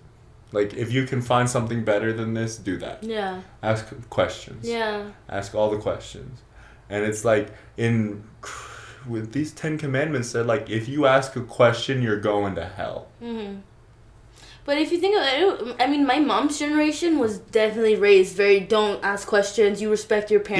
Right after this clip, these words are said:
Speaker 2: parents," like,
Speaker 1: but how
Speaker 2: and
Speaker 1: do I
Speaker 2: now
Speaker 1: stop
Speaker 2: Yeah.
Speaker 1: thinking of a question?
Speaker 2: You ask it. You get it
Speaker 1: No,
Speaker 2: through
Speaker 1: so, like,
Speaker 2: process.
Speaker 1: but, like, if I'm not allowed to ask it and I think of it, am I going to hell for thinking of it?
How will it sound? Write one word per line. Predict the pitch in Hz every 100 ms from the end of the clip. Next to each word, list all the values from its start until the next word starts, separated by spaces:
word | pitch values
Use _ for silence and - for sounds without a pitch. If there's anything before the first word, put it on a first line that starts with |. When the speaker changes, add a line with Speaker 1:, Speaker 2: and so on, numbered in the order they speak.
| 175
Speaker 2:
parents," | 190 -
like, | 202
Speaker 1:
but | 175 180 - - -
how | - 190
Speaker 2:
and |
Speaker 1:
do | 220
I | 208
Speaker 2:
now |
Speaker 1:
stop | 247 190 180 180 - -
Speaker 2:
Yeah. | 240 233 220 190
Speaker 1:
thinking | 170 165 135
of | 110
a | 101
question? | - - - - - - _ - - - - _ _ _ -
Speaker 2:
You | 214 220
ask | 214 - -
it. | 180 - -
You | 214
get | 214
it | 170
Speaker 1:
No, | 190
Speaker 2:
through | 220 196 175 190 -
Speaker 1:
so, | 180 165
like, | 160 139 -
Speaker 2:
process. | 196 - 98
Speaker 1:
but, | 131 135
like, | 143 139 -
if | 127 139
I'm | 139
not | 139 135
allowed | 131 123
to | 120
ask | 110 135 131 -
it | 101 -
and | 107
I | 107
think | 110 143 135
of | 107 95
it, | 104 - - -
am | 113 120
I | 127
going | 135 139
to | 131
hell | 127 131
for | 127
thinking | 110 113 113 143
of | 139 143
it? | 160